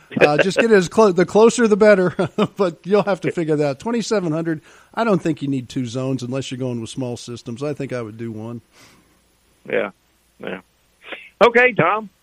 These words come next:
Speaker 2: Well, great. Uh, it's been very helpful. And, uh,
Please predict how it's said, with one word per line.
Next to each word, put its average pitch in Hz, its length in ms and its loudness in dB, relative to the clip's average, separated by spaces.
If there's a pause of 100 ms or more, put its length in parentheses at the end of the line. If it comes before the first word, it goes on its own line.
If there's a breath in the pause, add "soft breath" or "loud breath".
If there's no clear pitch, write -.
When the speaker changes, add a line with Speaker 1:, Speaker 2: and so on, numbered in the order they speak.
Speaker 2:
Well, 165 120 -4
great. 196 460 -2
Uh, 135 280 2 (260)
it's 127 160 -16 (220)
been 156 160 -8
very 165 280 4
helpful. 185 500 0
And, 127 280 0
uh, 117 300 2